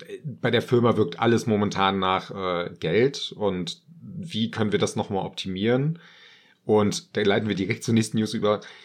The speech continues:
Wie optimieren wir unseren Disk-Verkauf? Ähm, ähm, lass doch so wenig wie möglich auf die Disk draufpressen. Wie wär's damit? Wir brauchen doch sowieso eine Internetverbindung. Wie wär's mit siebzig M B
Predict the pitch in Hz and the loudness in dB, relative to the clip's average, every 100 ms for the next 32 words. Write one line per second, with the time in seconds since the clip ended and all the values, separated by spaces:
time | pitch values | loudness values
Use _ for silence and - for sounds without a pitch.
0 | - - 113 98 - 104 110 107 107 101 | -20 -4 0 0 0 2 2 4 2 0
1 | 95 98 85 117 - 131 - 139 147 - | 0 0 0 -2 0 -2 2 2 2 0
2 | 113 110 107 107 104 107 107 - _ _ | -2 2 2 0 -2 0 -2 -4 _ _
3 | - 85 - - 165 - 110 80 120 147 | -6 -4 -4 -2 -2 -2 -4 -4 -2 0
4 | 190 170 156 135 143 143 - 123 - 120 | 0 0 0 2 2 0 0 -2 -2 0
5 | 190 202 - - 92 85 - _ - 87 | 0 0 -6 -4 -2 -2 -4 _ -8 -6
6 | - 85 85 117 156 - 156 170 123 87 | -4 -4 -2 -2 -2 -2 -4 0 0 -2
7 | - _ _ - 110 156 202 - 220 226 | -8 _ _ -6 0 2 2 2 0 2
8 | 254 160 107 107 98 98 90 87 82 113 | 4 4 4 0 0 0 -2 -4 -4 0
9 | 175 127 123 - 98 82 - - - _ | 2 4 4 4 0 -2 -6 -20 -20 _
10 | _ _ _ - 92 107 85 - 117 117 | _ _ _ -10 0 0 0 0 2 2
11 | - 117 123 143 139 90 85 | 0 0 2 4 4 4 0